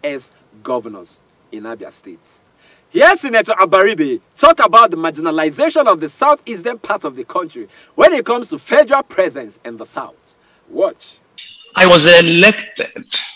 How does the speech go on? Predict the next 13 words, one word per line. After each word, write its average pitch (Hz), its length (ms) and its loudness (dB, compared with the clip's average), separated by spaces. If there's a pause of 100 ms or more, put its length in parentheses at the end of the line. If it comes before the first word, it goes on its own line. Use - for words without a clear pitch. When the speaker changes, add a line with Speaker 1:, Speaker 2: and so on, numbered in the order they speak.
(1120)
Speaker 2:
by 185 440 6
the 165 180 0
people 156 300 0
of 131 160 4
Abia 127 340 0
South - 460 -2 (1120)
to 127 240 4
go 214 520 6 (920)
and 185 360 2
fight 170 640 2
for - 480 0
their 180 320 4
rights. - 920 -2